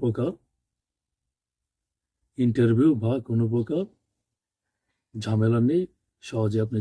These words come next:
যেতে পারছেন। মানে আপনি বিশটা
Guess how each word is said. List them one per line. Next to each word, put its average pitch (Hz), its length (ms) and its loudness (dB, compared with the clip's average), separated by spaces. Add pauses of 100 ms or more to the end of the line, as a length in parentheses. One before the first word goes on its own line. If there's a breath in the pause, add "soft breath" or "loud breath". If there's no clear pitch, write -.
যেতে 110 220 -4
পারছেন। 92 300 -12 (220)
মানে 113 160 -2 (100)
আপনি 120 200 -4 (1400)
বিশটা 120 380 -4